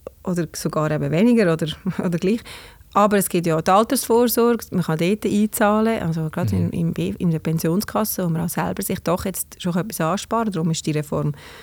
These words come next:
Speaker 1: jetzt natürlich sehr wichtig, dass man wirklich schon früher auch kann anfangen ansparen, weil jetzt muss man ja zuerst einmal die fast zweiundzwanzigtausend Einkommen erreichen, dass man
Speaker 2: Mhm.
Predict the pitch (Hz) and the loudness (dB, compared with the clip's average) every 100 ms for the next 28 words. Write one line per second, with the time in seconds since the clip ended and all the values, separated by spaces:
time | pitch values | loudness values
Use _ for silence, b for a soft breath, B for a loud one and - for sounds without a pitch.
0 | B B - 190 202 196 - 202 190 185 | B B -8 -2 0 0 2 4 4 4
1 | 208 233 180 - 156 160 - - - 156 | 2 0 0 0 2 0 -2 -2 -2 0
2 | 170 180 196 208 208 180 165 170 175 247 | 4 6 8 8 6 6 4 4 4 6
3 | 269 269 247 240 247 - 262 269 226 175 | 6 6 6 6 6 4 4 4 2 0
4 | 190 - - 190 180 160 - 185 - 165 | 0 -4 0 2 4 2 0 0 0 -2
5 | 147 147 B B B B - 165 - 160 | 0 -2 B B B B -2 -2 0 0
6 | 160 151 160 - 175 - 156 180 - 180 | 0 0 -2 -2 -2 -2 -4 -4 -4 0
7 | 180 180 165 - 143 - 139 120 117 120 | 2 2 0 0 -4 0 2 4 4 0